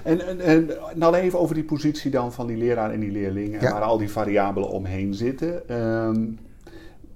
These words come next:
Speaker 1: wie, wie is nou het belangrijkste in,
Speaker 2: Ah.
Speaker 1: in de lessituatie? De
Speaker 2: Alle twee.
Speaker 1: leraar of de leerling?
Speaker 2: Alle twee. John, John Hattie heeft laten zien in een mooi stuk in, ehm, eh, tweeduizend drie. Eh, de leraar maakt het verschil. The learn, the teacher makes the difference.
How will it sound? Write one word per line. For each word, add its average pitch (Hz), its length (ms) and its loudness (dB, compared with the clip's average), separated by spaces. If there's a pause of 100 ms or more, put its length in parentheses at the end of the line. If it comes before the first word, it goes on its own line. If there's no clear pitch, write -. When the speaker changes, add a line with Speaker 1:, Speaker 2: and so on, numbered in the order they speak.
(160)
Speaker 1:
wie, 127 200 -4
wie 107 160 0
is 95 100 -2
nou 95 140 -4
het 87 100 -6
belangrijkste 147 720 -8
in, 139 120 -8
Speaker 2:
Ah. 127 120 -8
Speaker 1:
in 131 80 -8
de 135 80 -6
lessituatie? 131 720 -8
De 113 60 -6
Speaker 2:
Alle 120 100 2
twee. 101 120 2
Speaker 1:
leraar 170 260 0
of 180 80 -6
de 185 100 -6
leerling? 120 300 -8 (140)
Speaker 2:
Alle 110 200 -8
twee. 101 260 -12
John, 131 240 -2
John 139 160 0
Hattie 151 260 2
heeft 135 220 2
laten 117 300 2
zien 131 360 -4 (280)
in 110 80 -4
een 107 60 0
mooi 131 300 4
stuk - 320 -4
in, 117 360 -2 (300)
ehm, 117 340 -2 (280)
eh, 120 100 -6 (160)
tweeduizend 117 580 2
drie. 139 440 2 (360)
Eh, 117 280 0 (160)
de 117 80 -2
leraar 131 320 2
maakt 123 280 2
het 113 140 -2
verschil. 196 540 -2
The 113 80 -6
learn, 127 400 0
the 110 160 -2
teacher 170 300 -2
makes 117 220 -2
the 107 100 -6
difference. 185 420 -4